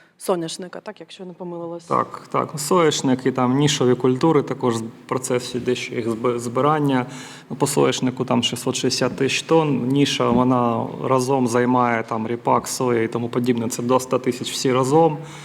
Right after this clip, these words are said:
Speaker 2: Ну, такими темпами, враховуючи, що ще й триває до того ж, е, уборка кукурудзи, по кукурудзі у нас півмільйона майже, але це тільки сімдесят відсотків від прогнозу. Я думаю, близько або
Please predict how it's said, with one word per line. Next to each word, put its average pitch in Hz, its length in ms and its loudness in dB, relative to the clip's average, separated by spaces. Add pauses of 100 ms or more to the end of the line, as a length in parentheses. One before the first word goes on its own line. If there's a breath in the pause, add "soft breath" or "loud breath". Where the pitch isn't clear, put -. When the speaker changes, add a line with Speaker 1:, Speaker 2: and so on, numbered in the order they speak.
(460 loud breath)
Speaker 2:
Ну, 175 640 4
такими 160 400 0
темпами, 160 540 2
враховуючи, 143 600 2
що - 140 -2
ще - 180 0
й 143 40 4
триває 139 360 4
до 127 100 0
того 127 300 0
ж, - 280 -2
е, 123 40 2
уборка 123 760 4
кукурудзи, 135 680 2 (680 loud breath)
по 131 100 -2
кукурудзі 139 500 4
у 123 60 6
нас 127 240 2
півмільйона 143 760 4
майже, 127 440 4
але 131 200 4
це 131 160 -2
тільки 123 280 0
сімдесят 123 500 0
відсотків 123 420 0
від 123 120 0
прогнозу. 135 640 2
Я 143 120 2
думаю, 165 300 2
близько 151 720 4
або 156 440 4